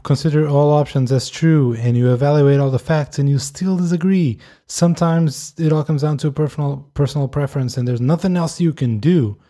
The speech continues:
Um, you could either bring someone else to try to make the decision for you and take the responsibility, or you can just, like, um, you know, just let that one pass and empower the other person, and let's take a, not really a risk, but let's,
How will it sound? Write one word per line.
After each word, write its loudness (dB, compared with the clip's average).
Um, 0
you 4
could 2
either 4
bring 2
someone 0
else -2
to 0
try -4
to 0
make -2
the -2
decision -4
for 0
you 0
and -2
take -6
the -4
responsibility, -4
or 4
you 2
can 0
just, -2
like, -2
um, 2
you 2
know, 0
just -4
let 2
that 2
one 2
pass -4
and 2
empower 4
the 2
other 0
person, -2
and 0
let's -2
take -4
a, 0
not -4
really 0
a 4
risk, 0
but -2
let's, -4